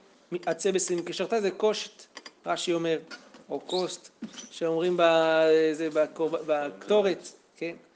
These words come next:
"בורא עצי בשמים", אבל משחה כבישה, לא, משחה כבישה זה שמן שבו טמנו, כבשו את הקושט הזה. השמן מקבל את הריח. רב כהנא אמר, "אפילו משחה כבישה, אבל משחת טחינה לא."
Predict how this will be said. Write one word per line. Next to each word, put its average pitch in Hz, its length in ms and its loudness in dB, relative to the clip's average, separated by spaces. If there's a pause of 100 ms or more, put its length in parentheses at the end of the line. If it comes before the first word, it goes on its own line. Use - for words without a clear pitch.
(540)
"בורא 196 240 4
עצי 247 220 4
בשמים", 220 320 2 (160)
אבל 160 300 4
משחה 165 480 0
כבישה, 220 680 4 (480)
לא, 226 320 6
משחה 220 240 -4
כבישה 220 260 -2
זה 190 120 0
שמן 208 480 4 (340)
שבו 240 500 4 (220)
טמנו, 220 440 6
כבשו 208 400 2
את 196 120 0
הקושט 185 380 -8
הזה. 143 160 -12 (680)
השמן 190 360 -2 (340)
מקבל 170 280 -4
את 180 140 -4
הריח. 160 360 0 (400)
רב 147 180 0
כהנא 226 340 8
אמר, 220 360 6 (280)
"אפילו 240 340 2
משחה 214 320 0
כבישה, 214 460 0 (480)
אבל 156 140 -2
משחת 190 340 -2
טחינה 220 400 2
לא." 214 180 4